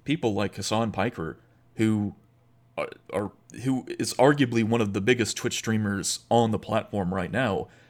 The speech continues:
and he has millions of, of followers. I mean, he, he, th-, I mean, there's no telling how many, uh, daily viewers that he gets on his streams. And y-, you, and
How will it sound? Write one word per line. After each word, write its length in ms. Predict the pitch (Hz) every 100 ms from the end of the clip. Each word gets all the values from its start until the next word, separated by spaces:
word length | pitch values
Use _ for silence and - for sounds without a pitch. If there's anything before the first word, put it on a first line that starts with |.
| -
and 140 | 107
he 140 | 127 196
has 340 | 175 117 - - _ _ -
millions 840 | 131 147 196 190 143 117 107 104
of, 320 | - 90 87 -
of 80 | -
followers. 560 | - 120 101 53 -
I 40 | -
mean, 140 | 107
he, 360 | 123 170 156 - - _ _ -
he, 80 | -
th-, 340 | 87 117 -
I 40 | 127
mean, 160 | 143
there's 160 | 190 170
no 100 | 131
telling 440 | - 147 156 104
how 120 | 110 104
many, 280 | 95 82 - - _ _ 90
uh, 260 | 90 78 69 - - 123 110
daily 360 | 104 107 107 104
viewers 440 | 101 104 98 95
that 100 | -
he 80 | -
gets 280 | 82 85 -
on 120 | 92
his 140 | 101 -
streams. 560 | - 113 - - - - _ _ _
And 400 | 101 101 104 101 - _ _ -
y-, 440 | - - 87 82 -
you, 440 | 107 120 - - -
and 300 | 110 101